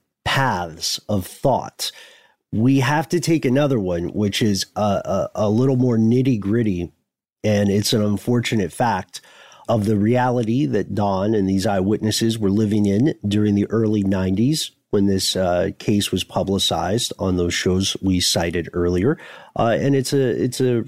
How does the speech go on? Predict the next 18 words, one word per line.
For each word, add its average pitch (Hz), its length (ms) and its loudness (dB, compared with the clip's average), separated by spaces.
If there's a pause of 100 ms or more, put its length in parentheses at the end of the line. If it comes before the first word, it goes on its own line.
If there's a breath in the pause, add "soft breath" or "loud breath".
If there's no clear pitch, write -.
unfortunate 117 500 0
reality 110 640 0
of 92 320 -2
the 98 80 -2
world 90 400 0
we 90 100 0
live 87 220 0
in 90 160 0
today. 127 420 0 (380 loud breath)
It's - 160 -4
kind 131 240 0
of 139 80 2
the 107 100 0
rise 95 680 -2
of 110 200 -4
reality 92 560 0
television, 107 600 -2 (220)
unscripted, 127 720 0